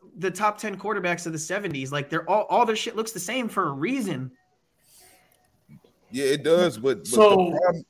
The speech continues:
Speaker 3: he was the best one out of the bunch, but still trash.
Speaker 1: So when you are the best one out of the bunch, then you deserve recognition for that.
Speaker 3: That's not a
Speaker 2: You
Speaker 3: trash, though, is what
Speaker 1: So,
Speaker 3: I'm
Speaker 1: but
Speaker 3: getting at.
Speaker 1: still,
Speaker 3: I'm
Speaker 1: it doesn't
Speaker 3: not gonna lie.
Speaker 1: matter. It doesn't matter.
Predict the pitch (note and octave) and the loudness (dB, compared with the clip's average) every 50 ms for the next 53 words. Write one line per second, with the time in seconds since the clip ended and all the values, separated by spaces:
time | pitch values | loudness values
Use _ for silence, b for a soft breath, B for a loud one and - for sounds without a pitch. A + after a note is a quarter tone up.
0 | _ - C#3 C#3 G3+ G#3+ G#3 A3+ A3 F3 E3+ F3+ D3 C#3+ E3 F3+ F#3+ F#3 - G3 | _ -12 -8 -6 -4 -2 2 2 0 0 0 -4 -6 -4 -4 -6 -6 -6 -4 -4
1 | F#3 E3+ E3 D#3+ D#3 D#3+ C#3+ C#3+ C#3 B2+ B2 D3 D3+ F3 G3 - - - - - | -4 -2 -2 -4 -4 -6 -6 -6 -8 -8 -8 -6 -6 -6 -6 -8 -10 -14 -16 -16
2 | C3 C3 D3 C#3 - _ _ _ _ _ _ _ _ _ _ - - - - G#3 | -12 -12 -12 -12 -12 _ _ _ _ _ _ _ _ _ _ -14 -12 -12 -8 -6
3 | - E3 E3 D3 C3+ - - - - - - - - C3 B2 B2 A#3 G#3+ G#3 A3 | -4 -2 -2 -2 -4 -4 -8 -14 -12 -12 -12 -12 -12 -8 -2 2 2 4 6 4
4 | B3 C4 C4+ C#4 C#4+ C#4+ D4 C#4 C4 F3 B3 B3+ C4+ C4+ - B3+ C4 B3+ B3 A#3+ | 4 4 4 6 6 6 6 6 6 4 4 2 2 2 0 0 0 2 2 0
5 | A3+ G3+ G3 E3+ C#3+ - C4 C#4 A#3+ A3 G#3 - - - D3+ E3 F3 F3+ F#3 G3+ | 0 0 -4 -4 2 4 6 6 6 4 0 -6 -10 -12 -18 -18 -8 -4 -2 -2
6 | G3 F#3+ F#3 - - _ _ _ _ _ - D#3+ F#3 A3+ A3+ G#3 G#3 F#3+ E3 D#3 | -2 -4 -8 -12 -18 _ _ _ _ _ -8 -4 -2 -2 -2 -2 -2 -2 0 2
7 | G#3+ A#3+ A#3 A3 F3 E3 F3 G#3+ A3+ A3 G3 A3 C#4+ D#4 - B3+ A3 - - C#3+ | 2 4 4 2 0 -2 -4 -4 -4 -4 -6 -8 -8 -6 -6 -6 -8 -8 -10 -12
8 | G2+ G2 - _ _ _ _ _ _ _ - - C3 B2+ C3+ C#3+ C3+ B2+ C#3 C#3+ | -12 -12 -18 _ _ _ _ _ _ _ -20 -16 -12 -12 -10 -10 -10 -8 -8 -8
9 | B2 B2 - D#3+ F3 F3 D3 C#3+ C#3 B2 A#2+ - - - - G#2+ G#2 G2+ G2+ - | -10 -8 -4 -2 -2 -2 -2 -4 -6 -8 -8 -10 -14 -14 -14 -14 -14 -14 -14 -18
10 | - - - - _ _ _ - - - A3 A3 A3+ G#3 F3 - E4+ D#4+ - - | -18 -20 -20 -20 _ _ _ -12 -4 2 2 2 4 2 0 0 0 0 0 2
11 | F4 F#4 C#4 F3+ - F3+ F3+ C#4 - G4+ - C4+ E4 G#4 G#4+ - - C3+ F#3+ - | 4 6 6 4 4 2 2 2 2 2 2 0 0 0 0 -2 -4 -6 -2 -2
12 | D4+ D4+ C4 C#4 B3+ B3+ D4+ G#4 A4+ F4+ F#3 C#3 G#2 C3+ _ | -2 -2 -2 -4 -4 -4 -4 -4 -4 -6 -8 -8 -10 -14 _